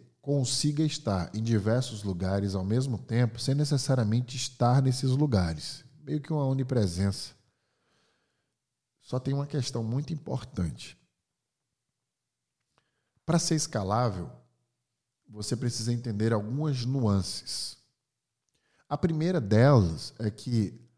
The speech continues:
não é digitalmente a única forma de ser escalável.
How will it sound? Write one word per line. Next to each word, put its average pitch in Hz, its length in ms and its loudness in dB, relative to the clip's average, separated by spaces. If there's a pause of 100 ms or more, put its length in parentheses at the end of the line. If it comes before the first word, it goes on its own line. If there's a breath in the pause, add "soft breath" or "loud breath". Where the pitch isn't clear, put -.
(380)
não 139 240 0
é 170 240 4 (220)
digitalmente 117 1120 2
a 104 100 -2
única 101 320 -2
forma 95 340 -4
de 90 140 -6
ser 92 180 -4
escalável. 78 640 -12